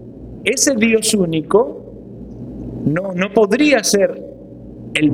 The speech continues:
Padre y también el Hijo. Había algo que chocaba ahí en la concepción de Arrio acerca de esta unidad entre el Padre y el Hijo. Entonces, en el Sínodo de Alejandría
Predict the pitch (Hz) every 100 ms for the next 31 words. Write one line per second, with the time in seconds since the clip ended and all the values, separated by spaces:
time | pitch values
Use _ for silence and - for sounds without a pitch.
0 | 151 214 220 175 160 - - - 143 151
1 | 143 147 165 156 226 285 - 117 - -
2 | - - - 120 147 160 190 214 202 175
3 | - 147 233 254 233 180 180 196 170 156
4 | 151 151 151 147 - 165 170 170 - -
5 | - - 156 160 165 139 127 131 - -
6 | - 135 147 156 - 160 156 - 131 127
7 | 143 143 147 139 - 143 139 135 143 143
8 | - 127 120 127 120 123 139 131 131 123
9 | 113 117 110 - - - - - - -
10 | - - - - - - - - 202 160
11 | 247 277 254 233 208 196 196 254 262 220
12 | 196 180 160 165 160 160 160 160 156 180
13 | 214 175 160